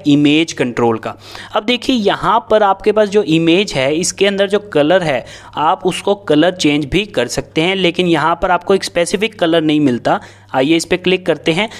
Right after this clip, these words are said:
तो यहाँ पर आपको चार तरह के ऑप्शन मिलते हैं। सबसे पहला ऑटोमेटिक है, यानी कि जो कलर पहले से है इनपुट वही आएगा। उसके बाद आता है ग्रे स्केल।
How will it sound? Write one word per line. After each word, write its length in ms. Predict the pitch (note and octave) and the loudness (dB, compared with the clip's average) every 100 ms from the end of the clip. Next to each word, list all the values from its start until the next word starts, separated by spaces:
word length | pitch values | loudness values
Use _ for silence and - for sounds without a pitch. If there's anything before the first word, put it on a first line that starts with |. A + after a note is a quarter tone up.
| - | -6
तो 60 | - | -2
यहाँ 340 | E3+ D3+ F3 | 0 0 0
पर 120 | G3+ G#3 | 0 0
आपको 220 | G3+ - | 0 -2
चार 360 | - G3+ F3+ G3+ | -2 0 2 2
तरह 160 | G#3 G3 | 0 0
के 140 | F#3+ | 2
ऑप्शन 300 | F#3+ D3 - | 2 2 0
मिलते 320 | F3+ F3 E3 F3 | 2 2 2 0
हैं। 140 | G#3 | 0
सबसे 360 | G3+ F3+ - G3 | -2 -4 -2 -2
पहला 260 | F#3 F3+ E3+ | 0 2 2
ऑटोमेटिक 520 | D3 E3+ F3 F#3 F3+ | 2 0 0 0 0
है, 120 | F#3 | 0
यानी 260 | D#3 C#3 D3 | 0 0 0
कि 120 | D#3+ | 0
जो 180 | C#3+ D3+ | 0 0
कलर 260 | D3+ D3 E3 | 2 0 0
पहले 360 | C3+ B2+ C3 | 0 0 -2
से 200 | C#3+ E3 | 0 2
है 120 | D#3+ E3+ | 2 0
इनपुट 300 | E3 G3+ - - - - | -2 -2 -4 -12 -14 -4
वही 360 | B2+ C3 E3+ F#3 | 0 0 2 0
आएगा। 340 | F3 E3+ F#3 F#3+ - - - | 0 0 -2 -4 -18 -8 -4
उसके 240 | G3+ A3+ | -2 -2
बाद 180 | G#3+ G3+ | 0 0
आता 220 | F#3+ A3 | 0 0
है 120 | A#3 | -2
ग्रे 300 | G3 D#3+ F3 | -2 0 0
स्केल। 300 | A#2+ C3 A2 | 0 -2 -4